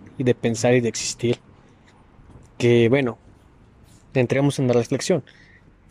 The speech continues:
¿Qué es lo que yo me quedo con la reflexión de todo esto? Creo que es una bonita historia, sí, pero si lo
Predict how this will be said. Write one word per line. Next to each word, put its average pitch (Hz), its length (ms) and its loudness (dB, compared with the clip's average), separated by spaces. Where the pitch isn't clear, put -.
¿Qué 143 280 4
es 143 160 -2
lo 139 220 0
que 123 140 -10
yo 135 120 2
me 139 120 2
quedo 147 200 0
con 131 120 0
la 120 60 0
reflexión 117 360 -2
de 120 60 0
todo 117 280 2
esto? 110 320 -2
Creo 123 320 2
que 113 420 2
es - 140 -2
una 131 120 6
bonita 123 300 2
historia, 143 460 4
sí, 165 340 -4
pero 123 580 4
si 131 160 -2
lo 127 280 4